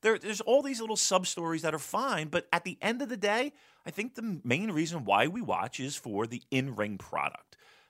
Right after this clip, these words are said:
Um, I could be dead wrong. I don't think I am, but, uh, uh, uh, again, the best, the best, I'm not gonna, you know, yell at a person for having that opinion. I think it's kind of a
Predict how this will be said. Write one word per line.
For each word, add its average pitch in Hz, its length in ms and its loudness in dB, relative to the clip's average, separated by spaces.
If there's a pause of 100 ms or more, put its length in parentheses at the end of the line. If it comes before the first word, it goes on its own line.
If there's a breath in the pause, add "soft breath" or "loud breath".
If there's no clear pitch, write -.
(120 soft breath)
Um, 87 560 -6 (560)
I 98 120 0
could - 120 -6
be 92 60 -2
dead 90 240 2
wrong. 247 360 8 (200)
I 151 60 -2
don't 160 120 -6
think 160 160 -4
I 156 100 6
am, 254 300 4 (480)
but, - 140 -6 (960)
uh, - 80 -14 (120)
uh, 170 240 -4 (120)
uh, - 100 -8 (600)
again, 127 360 8 (100)
the 107 100 2
best, - 280 4
the 127 80 0
best, 185 340 4
I'm 143 200 12
not 139 160 8
gonna, 104 200 -2 (320)
you 107 80 -8
know, 90 180 -8 (180)
yell 104 340 4
at 107 80 6
a 92 40 -4
person 98 360 0
for 90 220 -4
having 135 540 8
that 202 180 6
opinion. 202 400 -2
I - 60 2
think 151 200 -4
it's - 160 -8 (360 soft breath)
kind 139 180 -4
of 117 100 -2
a 98 100 -4